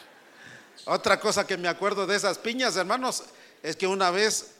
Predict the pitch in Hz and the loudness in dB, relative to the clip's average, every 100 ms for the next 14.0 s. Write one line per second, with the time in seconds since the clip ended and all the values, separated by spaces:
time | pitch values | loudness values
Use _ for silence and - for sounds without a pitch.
0 | - - 151 151 156 139 175 269 277 233 | -20 -8 -6 -4 -4 0 0 0 -2 -4
1 | - - - 156 147 202 381 247 123 - | -6 -12 -12 -8 -2 0 0 0 -4 -8
2 | - 120 156 170 160 139 139 202 233 165 | -12 -8 -4 -4 -4 -6 -4 -4 -4 -4
3 | 127 135 160 180 156 214 320 135 - - | -4 -4 -4 -4 -4 0 -2 -2 -12 -18
4 | - _ _ - - - 135 147 143 196 | -20 _ _ -20 -18 -8 -2 0 2 4
5 | 214 208 170 180 262 131 127 151 160 151 | 8 8 6 4 4 2 0 -4 -2 0
6 | 165 165 165 165 214 262 151 139 180 165 | 0 0 0 0 0 -2 -2 -4 -6 -8
7 | - - - 170 170 147 196 240 156 127 | -14 -16 -8 -4 -4 -6 -6 -4 -6 -10
8 | - _ _ - - - 165 220 254 233 | -12 _ _ -20 -20 -8 -2 0 2 0
9 | 262 254 233 240 226 262 240 226 202 196 | 0 2 2 2 -2 -4 0 0 0 -2
10 | 208 233 233 226 214 - - - - 180 | -2 -2 -2 -4 -6 -10 -20 -20 -12 -8
11 | 202 208 214 202 170 - - - 190 185 | -6 -4 -6 -6 -14 -16 -14 -12 -12 -12
12 | 190 190 190 196 185 175 160 151 147 160 | -12 -8 -4 -4 -4 -4 -2 -2 -4 -8
13 | 151 - 147 135 135 180 190 190 190 | -8 -6 -8 -8 -4 0 0 0 -2